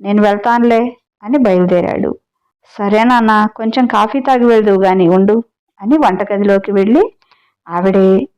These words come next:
స్వయంగా కాఫీ కలిపి తీసుకొచ్చి కొడుకు చేతికి ఇచ్చింది. "ఎలా ఉంది నాన్న కాఫీ? మీ ఆవిడ చేతి కాఫీలా లేదు కదా?" అంది. "చాలా బాగుందమ్మా, అయినా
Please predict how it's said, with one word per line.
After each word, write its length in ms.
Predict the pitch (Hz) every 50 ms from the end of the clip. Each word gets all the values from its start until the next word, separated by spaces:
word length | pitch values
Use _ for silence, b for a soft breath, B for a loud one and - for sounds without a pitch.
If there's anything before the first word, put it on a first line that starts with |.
| _ _ _ _
స్వయంగా 400 | - 202 196 202 214 240 262 277
కాఫీ 380 | 262 - - 196 202 - 247 226
కలిపి 360 | - 226 214 214 214 - - -
తీసుకొచ్చి 580 | 196 190 190 - - - 208 - - - 302 392 480 587 - - _ _ _ -
కొడుకు 300 | - 190 180 - - 208 -
చేతికి 300 | 220 208 202 - - - 208
ఇచ్చింది. 600 | 202 202 - - 202 196 190 185 160 - - - _ _ _ _ _ _ _ _ _ -
"ఎలా 280 | 185 180 180 196 226
ఉంది 200 | 262 277 269 285
నాన్న 260 | 277 262 254 233 226 208
కాఫీ? 500 | 202 - 180 185 190 - 220 220 269 349 480 508 - _ _ _ _ _ _ _ -
మీ 160 | 190 185 180
ఆవిడ 360 | 180 175 180 185 202 220 247
చేతి 360 | 262 254 254 240 214 220 -
కాఫీలా 500 | - - 240 226 226 233 240 233 233 233
లేదు 260 | 226 220 214 208 202 214
కదా?" 420 | - 220 202 202 202 220 277 339 - - - - - _ _ _ _ _
అంది. 420 | 202 202 190 185 - - - - - _ _ _ _ _ _ _ 196
"చాలా 280 | 180 170 170 202 240
బాగుందమ్మా, 880 | 262 262 254 240 240 247 247 240 247 233 226 220 214 214 214 214 226 233 - _ _ _ _ _ _ _
అయినా 420 | 180 180 180 185 196 196 214 269